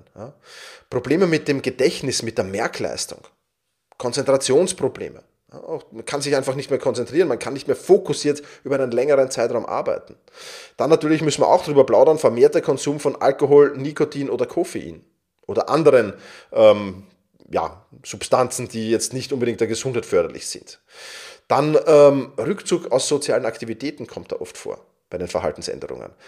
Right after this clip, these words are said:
Aber auch häufige Konflikte in Beziehungen oder mit Mitmenschen, mit denen man eigentlich in der Vergangenheit selten Konflikte hatte.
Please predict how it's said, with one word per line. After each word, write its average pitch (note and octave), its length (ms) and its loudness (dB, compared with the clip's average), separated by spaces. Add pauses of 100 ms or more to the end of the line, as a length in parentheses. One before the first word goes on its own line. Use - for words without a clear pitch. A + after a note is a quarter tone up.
(220)
Aber C3+ 260 4
auch - 360 0
häufige D3+ 680 4
Konflikte C3 460 -4
in B2 140 -6
Beziehungen E3+ 680 4
oder D3 320 4
mit C#3 160 -4
Mitmenschen, C#3 720 -4 (260)
mit - 220 -10
denen C#3+ 180 0
man D3 200 4 (100)
eigentlich D3 580 -2 (140)
in C3 80 -12
der A#2+ 80 0
Vergangenheit B2 800 2 (320)
selten D3 520 0
Konflikte - 580 -16
hatte. - 240 -20